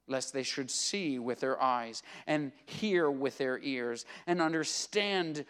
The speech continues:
with their heart, and turn, and I would heal them.'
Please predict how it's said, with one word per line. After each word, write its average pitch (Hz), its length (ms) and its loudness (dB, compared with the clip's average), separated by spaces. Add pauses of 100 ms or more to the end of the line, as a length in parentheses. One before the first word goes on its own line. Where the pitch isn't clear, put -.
(120)
with 139 220 2
their 131 160 2
heart, 123 360 0 (140)
and 185 260 0
turn, 202 520 2
and 147 100 -4
I 208 140 0
would 160 140 -2
heal 247 360 4
them.' 120 380 -6